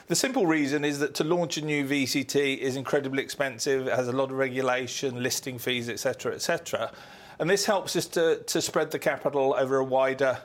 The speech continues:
capital base. So it'll be shared between both existing shareholders and, and the new investors. The deal we've struck also gives us a, a, a big advantage in that we're able to pay new investors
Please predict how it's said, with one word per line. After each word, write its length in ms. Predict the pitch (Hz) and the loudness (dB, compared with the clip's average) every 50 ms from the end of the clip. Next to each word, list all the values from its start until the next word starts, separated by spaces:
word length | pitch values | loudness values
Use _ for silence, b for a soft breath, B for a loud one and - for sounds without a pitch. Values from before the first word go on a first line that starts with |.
| - _ | -14 _
capital 380 | - - 127 - 123 123 127 120 | -2 -2 -2 -2 -2 -6 -4 0
base. 300 | 131 123 110 95 101 - | 0 0 0 -2 -6 -6
So 360 | - - 131 120 120 117 110 - B B B B B | -2 0 0 0 0 -2 -4 -8 B B B B B
it'll 140 | B 127 120 | B -2 -2
be 100 | 120 123 | 0 0
shared 360 | 120 - - 147 143 135 131 131 | 0 2 4 4 4 2 0 -2
between 280 | 127 - 143 131 120 | -4 -2 0 0 0
both 280 | 117 127 120 113 - - | 2 0 0 0 -2 -6
existing 560 | 104 120 117 147 165 - - - 117 110 104 | -6 -2 -2 0 0 0 -2 -4 -4 -6 -2
shareholders 640 | - 120 117 113 113 120 123 123 123 127 131 123 - - - | 0 0 2 2 2 2 0 -2 -2 -4 -4 -4 -4 -6 -4
and, 320 | 135 131 131 131 131 127 123 - - - - | -2 -2 -2 -2 -4 -8 -12 -16 -18 -8 -4
and 240 | 120 117 120 117 113 | -4 -4 -4 -4 -8
the 60 | 117 | -8
new 200 | 110 117 117 113 | -6 -4 -4 -4
investors. 760 | 113 110 107 120 120 - - - - - - 113 110 - - B B B B B B B B B B | -4 -2 -2 -2 -2 -2 -2 -6 -6 -8 -8 -6 -8 -8 -10 B B B B B B B B B B
The 100 | B 143 | B 0
deal 240 | 139 143 202 202 208 | 4 6 8 8 8
we've 160 | 190 175 165 | 8 6 2
struck 400 | - - - - 196 180 160 - | 0 0 2 2 4 4 2 2
also 300 | 175 156 139 - 160 151 | 0 0 0 2 0 0
gives 180 | 143 156 147 139 | 2 0 0 0
us 160 | 143 135 - | 0 2 2
a, 340 | 151 143 139 - 135 127 - - | 4 2 2 2 0 -2 -2 -2
a, 40 | 151 | -2
a 20 | |
big 240 | 131 120 165 156 156 | -2 0 0 0 0
advantage 580 | 165 131 127 135 127 127 123 113 143 135 127 135 | 0 0 0 0 0 0 0 -2 -2 -4 -2 -2
in 120 | 135 131 | -4 -2
that 100 | 131 113 | -2 0
we're 180 | 135 139 139 139 | 0 2 2 2
able 140 | 135 135 | 0 -2
to 80 | 127 123 | -6 -10
pay 300 | - - 143 135 135 131 | -6 -2 -2 -2 0 -2
new 180 | 131 131 135 135 | -2 -2 -2 -2
investors 720 | 135 131 127 135 135 - - - - 127 120 120 - - | 0 0 0 0 0 -2 -4 -4 -2 -2 -2 -2 -4 -6